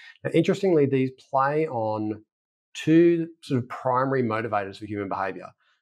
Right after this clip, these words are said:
It, 'cause in reality, if you think, if you kind of go back to your Tony Robbins days, even though he's still around, you know, we behave in any way really for one or two reasons, generally speaking, 'cause we move towards things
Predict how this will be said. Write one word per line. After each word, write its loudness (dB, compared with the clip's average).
It, -6
'cause -8
in 4
reality, 4
if -2
you -8
think, -10
if -20
you -4
kind 2
of -4
go -2
back -2
to -8
your -2
Tony -2
Robbins -4
days, -2
even -6
though -6
he's -18
still -6
around, 4
you -2
know, 4
we 0
behave 2
in -2
any 2
way -2
really -2
for -12
one -2
or -4
two -10
reasons, -10
generally -4
speaking, -14
'cause -10
we 0
move -2
towards -2
things -2